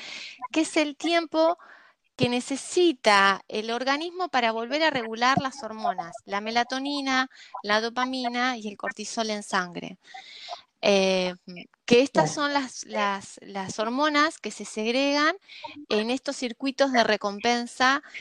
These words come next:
Speaker 1: eh, son las hormonas que nos hacen... Eh, volvemos a la imagen del principio, ¿no? De pronto yo no necesito agarrar el celular, no tengo nada que mirar,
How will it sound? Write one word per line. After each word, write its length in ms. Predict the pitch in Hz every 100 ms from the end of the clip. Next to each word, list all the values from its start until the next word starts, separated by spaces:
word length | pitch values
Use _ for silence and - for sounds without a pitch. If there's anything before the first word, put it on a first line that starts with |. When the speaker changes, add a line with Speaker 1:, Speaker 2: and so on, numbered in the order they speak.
| - - -
Speaker 1:
eh, 380 | 208 202 196
son 220 | 202 247 262
las 180 | 277
hormonas 480 | 262 254 269 285 302 -
que 380 | 233 247 277 - _ -
nos 340 | 220 226 -
hacen... 460 | 285 285 - 294 285 _ _ - _ _ - - -
Eh, 200 | 214 208
volvemos 500 | 190 214 226 269 269
a 80 | 240
la 120 | 214 220
imagen 420 | 233 254 277 247
del 160 | 220
principio, 640 | 208 220 233 330 302 226 208
¿no? 200 | 233 247
De 120 | 220
pronto 320 | 247 247 254
yo 180 | - 269
no 120 | 269
necesito 520 | 247 233 220 302 269
agarrar 300 | 226 214 226
el 60 | 214
celular, 420 | 220 214 226 226
no 120 | 208
tengo 240 | 233 233 208
nada 320 | 240 277 254
que 120 | 220
mirar, 460 | 208 202 202 220